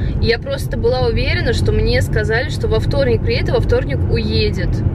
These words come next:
Но для меня это звучало странно, потому что, ну, типа, неужели человек даже отдохнуть не захочет, который ехал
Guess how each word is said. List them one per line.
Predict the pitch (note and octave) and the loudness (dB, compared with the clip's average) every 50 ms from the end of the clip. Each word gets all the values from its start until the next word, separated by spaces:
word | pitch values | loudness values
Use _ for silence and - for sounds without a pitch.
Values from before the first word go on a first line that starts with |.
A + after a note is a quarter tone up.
| - - - - - - | -2 -2 -2 -2 -2 0
Но | A3+ A#3 A#3 A#3 A3+ A3 A3 | 0 2 2 2 0 0 0
для | G#3+ A#3 A#3 | 0 0 0
меня | A#3 A3+ A#3+ C#4 F4+ | 0 0 0 0 0
это | G4+ - - | -2 -2 -4
звучало | - - - - - B3+ C#4+ D4+ D4 C4+ | -4 -4 -4 -2 -2 -2 -2 -2 -2 -4
странно, | - - - B3+ C4 D4 F4 G4+ G#4+ F4+ - | -4 -2 -2 0 0 0 0 0 0 0 0
потому | - - - G3+ G#3 A3 A#3+ - | -2 -2 -2 0 0 0 0 0
что, | - - - - C4 B3+ B3+ B3+ B3 B3 A#3+ | -2 -2 0 0 0 2 2 0 0 0 0
ну, | A#3+ A#3 | -2 -4
типа, | - - - | -4 -4 -2
неужели | A#3 A3+ A3 A3 A3 - A#3+ B3 D#4+ - | 0 2 2 2 2 2 0 0 0 -2
человек | - - B3+ A3+ A3+ A#3 A3 | -4 -2 0 0 0 2 0
даже | A3+ A3+ A3 A3+ | 0 0 0 -2
отдохнуть | A3 G#3 G#3 G#3+ G#3+ - G#3 G#3+ B3+ - - | -4 -4 -4 -4 -4 -4 -6 -6 -4 -2 -2
не | G#4 F#4 | -2 0
захочет, | - D4+ D4 - B3+ A#3+ A#3+ A#3 - - | 0 -2 -2 0 0 0 0 0 -2 -2
который | A3+ A3 - A3+ A3 G#3+ G#3+ | -2 0 0 0 0 0 -2
ехал | G#3+ G#3+ A#3+ A#3 A3+ - G#3+ G3+ F#3+ | 0 0 0 0 0 -2 -4 -6 -4